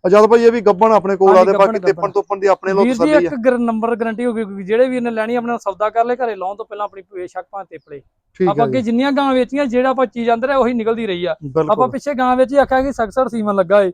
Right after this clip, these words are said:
Speaker 1: ਹਾਂ।
Speaker 2: ਵੀਰ ਜੀ, ਆਪਾਂ ਵੇਚੀ, ਉਹ ਵੱਛੀ ਦਿੱਤੀ ਗਾਂ ਨੇ।
Speaker 1: ਠੀਕ ਆ।
Speaker 2: ਤੇ ਦੁੱਧ ਹੀ ਉਹਨਾਂ ਨੂੰ ਛੱਬੀ ਸਤਾਈ ਕਿਲੋ ਆਖਿਆ, ਤੇ ਛੱਬੀ ਸਤਾਈ ਕਿਲੋ ਗਾਂ ਦੁੱਧ
Speaker 1: ਵਿੱਚ
Speaker 2: ਦਿੰਦੀ ਆ।
Speaker 1: ਚਵਾ ਰਹੀ ਹੈ ਨਾ?
Speaker 2: ਹਾਂ, ਚਵਾ ਰਹੀ ਆ।
Speaker 1: ਬਿਲਕੁਲ।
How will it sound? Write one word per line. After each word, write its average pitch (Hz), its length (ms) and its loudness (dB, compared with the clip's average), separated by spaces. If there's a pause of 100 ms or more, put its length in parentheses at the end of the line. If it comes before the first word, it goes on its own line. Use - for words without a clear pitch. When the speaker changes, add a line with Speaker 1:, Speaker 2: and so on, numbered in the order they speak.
(100)
Speaker 1:
ਹਾਂ। 165 240 6
Speaker 2:
ਵੀਰ 226 120 -6
ਜੀ, 262 60 -2
ਆਪਾਂ 277 160 4
ਵੇਚੀ, 254 240 -4
ਉਹ 285 60 0
ਵੱਛੀ 226 260 -8
ਦਿੱਤੀ 190 260 -14
ਗਾਂ 165 140 -6
ਨੇ। 143 100 -18
Speaker 1:
ਠੀਕ 156 440 -6
ਆ। 135 60 -8
Speaker 2:
ਤੇ 185 60 -12
ਦੁੱਧ 220 260 -2
ਹੀ 294 40 -4
ਉਹਨਾਂ 285 140 0
ਨੂੰ 269 60 -2
ਛੱਬੀ 214 240 -8
ਸਤਾਈ 226 240 -2
ਕਿਲੋ 233 140 -4
ਆਖਿਆ, 240 160 -4
ਤੇ 254 60 -6
ਛੱਬੀ 208 200 -12
ਸਤਾਈ 196 220 -6
ਕਿਲੋ 196 120 -10
ਗਾਂ 190 160 -8
ਦੁੱਧ 170 200 -4
Speaker 1:
ਵਿੱਚ 175 140 -4
Speaker 2:
ਦਿੰਦੀ 226 140 -6
ਆ। 151 40 -16
Speaker 1:
ਚਵਾ 175 280 6
ਰਹੀ 160 180 2
ਹੈ 151 60 -2
ਨਾ? 165 100 -8
Speaker 2:
ਹਾਂ, 196 80 -2
ਚਵਾ 196 260 0
ਰਹੀ 175 180 -6
ਆ। 151 120 -6 (260)
Speaker 1:
ਬਿਲਕੁਲ। 139 400 -8